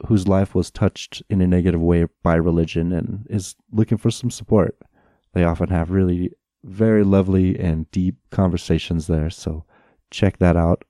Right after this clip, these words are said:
at eleven A M. Then at two P M, we have a very special guest speaker who's coming into town to give us a nice talk and to hang out with us. Our special guest speaker is author and attorney Andrew Seidel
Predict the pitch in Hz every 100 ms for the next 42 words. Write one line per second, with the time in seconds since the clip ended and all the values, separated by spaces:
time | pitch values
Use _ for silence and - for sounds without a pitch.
0 | _ 90 85 80 82 82 80 92 120 _
1 | _ _ _ _ _ _ 101 107 98 -
2 | - 131 131 107 95 92 98 95 90 98
3 | 101 101 98 - 92 - 92 87 - -
4 | 92 - - - 104 98 95 82 - -
5 | 104 - 95 90 90 - - 87 85 90
6 | - 95 90 - - - 90 82 85 -
7 | 95 92 95 - 92 113 - 87 - 82
8 | 82 90 95 92 101 - - - _ _
9 | _ _ _ _ _ _ - 90 92 87
10 | - - 92 95 - - - - - 101
11 | 113 113 85 - 98 92 104 98 90 87
12 | - 123 95 85 123 - _ _ 101 113
13 | 104 101 104 - 104 95 104 98 80 98